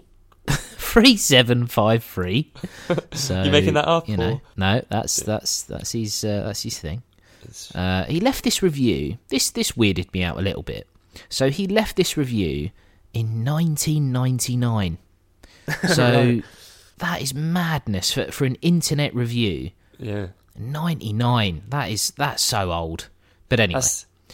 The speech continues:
Speaker 2: I mean, I mean,
Speaker 1: Um,
Speaker 2: that is twenty years old. Um,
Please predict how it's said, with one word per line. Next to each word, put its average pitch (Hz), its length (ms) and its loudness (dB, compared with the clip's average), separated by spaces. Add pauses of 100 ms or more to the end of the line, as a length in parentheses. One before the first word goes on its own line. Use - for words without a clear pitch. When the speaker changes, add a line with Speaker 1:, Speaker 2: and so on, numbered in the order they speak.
(120)
Speaker 2:
I 120 80 0
mean, 127 160 2
I 101 280 6
mean, 98 120 2
Speaker 1:
Um, - 60 0
Speaker 2:
that 123 120 -2
is 127 180 -4
twenty 127 240 -4
years 117 240 -2
old. 104 380 -4 (260)
Um, 101 360 -4